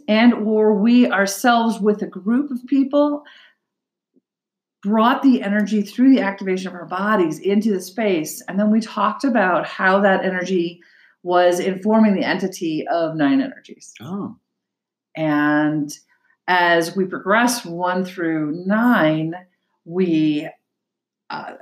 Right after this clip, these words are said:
Speaker 1: that, that started to take shape because there's a progression in the energies as well. And we can talk about that if you want. Martin's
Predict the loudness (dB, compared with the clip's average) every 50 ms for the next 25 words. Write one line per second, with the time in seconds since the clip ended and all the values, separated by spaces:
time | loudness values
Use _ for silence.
0 | -6 -2 0 0 0 0 -2 -4 -8 -4 0 0 2 2 0 0 0 0 0 0
1 | -2 -4 -8 -10 -6 -4 -6 -6 -4 -4 -4 -2 -2 -2 -4 -6 -6 -4 -4 -4
2 | -4 -8 -12 -6 -2 0 0 0 0 -4 -6 -6 -6 -2 0 2 2 2 0 0
3 | -4 -6 -6 -8 -10 -8 -8 -8 -6 -6 -8 -10 -10 -14 _ _ _ _ _ _
4 | _ _ _ _ _ _ _ _ _ _ _ _ _ _ _ _ _ _ _ -4
5 | -2 0 0 0 0 -2 -4 -2 -2 -2 -2 0 -2 -4 -2 -2 -2 -2 -4 -4
6 | -4 -2 0 0 2 2 2 0 0 -4 -8 -14